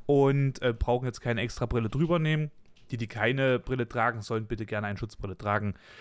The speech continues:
Hat dann auch so den Grund gehabt, von wegen, äh, so fliegende Hülsen und so und ein paar Teile, die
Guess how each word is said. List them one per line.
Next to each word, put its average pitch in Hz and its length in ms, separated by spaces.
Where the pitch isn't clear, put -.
Hat 123 200
dann 117 160
auch 107 180
so 117 100
den 104 140
Grund 123 240
gehabt, 113 240
von 107 140
wegen, 107 340
äh, 101 180
so 101 140
fliegende 110 480
Hülsen 120 420
und 113 120
so 110 180
und 104 200
ein - 40
paar 101 160
Teile, 117 420
die 104 300